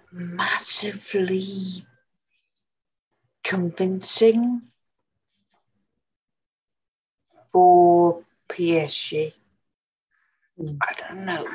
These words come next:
Speaker 1: They, we've got tomorrow, P S G, Real Madrid. Are we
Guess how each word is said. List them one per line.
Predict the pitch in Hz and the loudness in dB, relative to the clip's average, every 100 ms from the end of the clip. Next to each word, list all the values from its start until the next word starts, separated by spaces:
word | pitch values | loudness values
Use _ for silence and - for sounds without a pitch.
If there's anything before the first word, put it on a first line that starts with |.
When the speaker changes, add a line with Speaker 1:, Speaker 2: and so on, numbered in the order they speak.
| 170 | -4
Speaker 1:
They, | 202 175 180 175 165 - - _ _ _ _ 175 170 | 2 6 6 6 4 0 -16 _ _ _ _ -6 4
we've | 185 156 - _ | 4 4 -4 _
got | - 160 156 - _ - | 0 2 2 -4 _ -12
tomorrow, | - 165 160 160 165 175 185 196 196 - _ _ _ _ _ _ _ _ _ _ _ _ _ _ _ _ _ _ _ _ - | -8 -4 0 2 4 4 2 0 -6 -16 _ _ _ _ _ _ _ _ _ _ _ _ _ _ _ _ _ _ _ _ -12
P | - 180 | 0 2
S | 156 - | 2 -2
G, | - 165 160 156 151 - _ _ 160 | -2 -2 -2 -4 -8 -12 _ _ -4
Real | 165 156 147 | 0 2 0
Madrid. | 147 147 143 - 147 143 - - _ _ _ _ _ _ _ _ _ _ _ _ _ _ _ _ _ _ _ _ _ _ _ _ _ - - | -2 -6 -8 -8 -8 -8 -12 -20 _ _ _ _ _ _ _ _ _ _ _ _ _ _ _ _ _ _ _ _ _ _ _ _ _ -20 -4
Are | 170 170 160 156 | 2 2 2 -4
we | 156 156 147 139 | -8 -8 -8 -12